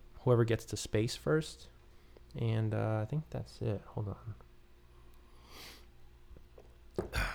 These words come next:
Yeah. And, okay, uh, another weird Steam game that I got introduced to recently. Oh, I can't believe I forgot it.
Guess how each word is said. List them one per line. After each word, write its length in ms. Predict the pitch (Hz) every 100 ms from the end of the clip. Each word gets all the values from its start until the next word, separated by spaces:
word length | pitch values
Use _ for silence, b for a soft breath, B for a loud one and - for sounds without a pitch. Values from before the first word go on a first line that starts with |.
| B B B B B B B - -
Yeah. 260 | 147 165 - - - b b b b b - - - - -
And, 560 | 143 143 123 123 117 110
okay, 400 | 127 120 113 104 -
uh, 380 | 117 113 107 101 - b b b b -
another 580 | 131 120 135 139 135 123 -
weird 640 | 120 120 117 117 113 110 - b b b b b - 127 - - - -
Steam 360 | - 151 143
game 340 | 107 104 104 110 b b b b -
that 220 | 117 110
I 400 | 104 101 101 - - -
got 160 | - 117
introduced 440 | 117 110 110 -
to 160 | - 107
recently. 520 | 107 - 107 104 104 -
Oh, 220 | 139 123
I 40 | -
can't 220 | - 120
believe 180 | 117 110
I 20 |
forgot 400 | - 113 107
it. 100 | 104